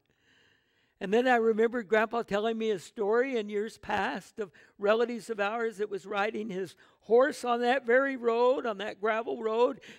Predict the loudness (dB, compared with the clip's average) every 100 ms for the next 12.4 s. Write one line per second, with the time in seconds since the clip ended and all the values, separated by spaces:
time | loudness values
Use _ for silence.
0 | -10 -4 0 0 0 -4 -4 -4 -4 -8
1 | -2 0 0 -2 -4 0 4 4 2 -2
2 | -4 -6 -6 -6 -10 _ _ _ _ _
3 | _ _ _ _ _ _ _ -12 -8 -6
4 | -8 -10 -10 -8 -6 -8 -8 -10 -8 -8
5 | -12 -18 _ _ -20 _ _ 0 0 -2
6 | -8 _ _ _ _ _ _ _ _ _
7 | _ -10 -6 -4 -2 2 2 0 -10 -20
8 | _ _ _ _ _ -4 -2 -2 0 0
9 | -2 -2 0 0 -2 -10 _ _ _ _
10 | -8 -6 -4 -4 -2 -4 -2 0 0 -4
11 | -4 -4 -2 -4 -6 -10 -10 -6 -6 -2
12 | 0 2 0